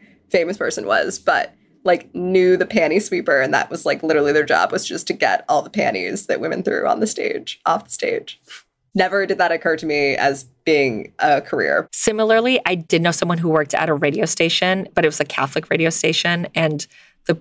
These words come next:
Speaker 2: there's this one priest who had a radio show who's, like, kind of a big deal, and his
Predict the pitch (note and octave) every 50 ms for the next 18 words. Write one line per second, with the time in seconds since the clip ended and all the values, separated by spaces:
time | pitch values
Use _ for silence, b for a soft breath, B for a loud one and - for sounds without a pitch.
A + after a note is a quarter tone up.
0 | _ _ _ - F3 E3 D#3+ - D#3 - - E3 D#3+ D3 - - D3+ C#3 - -
1 | D#3 D3 D3 D3+ C#3+ C#3 D#3 D3 - - D3+ D#3 D#3+ D#3+ - - C#3+ C3+ - -
2 | D3 D3 D3 C#3 D3+ C#3 C#3+ - C#3+ C#3+ D3 D3+ D3 D3 D#3+ D3 C#3